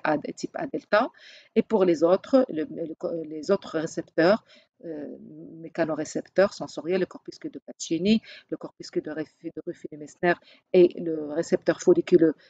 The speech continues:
euh, pileux qu'on trouve à la base, euh, des poils, eh bien, ils sont connectés, euh, ou prolongés par des fibres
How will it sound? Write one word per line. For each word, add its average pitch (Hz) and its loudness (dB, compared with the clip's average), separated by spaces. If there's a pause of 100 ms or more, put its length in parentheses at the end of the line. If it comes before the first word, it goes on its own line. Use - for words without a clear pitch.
(160)
euh, 151 2
pileux 180 8
qu'on 180 -12
trouve - -20
à 147 -10
la 147 -8 (120)
base, 143 -10
euh, 147 -20 (260)
des 160 -10 (100)
poils, 202 4 (300)
eh 165 -6
bien, 185 0
ils - -4
sont 185 -2
connectés, 175 0 (300)
euh, - -12
ou - -12
prolongés 175 0
par 165 0
des 139 0
fibres 170 -2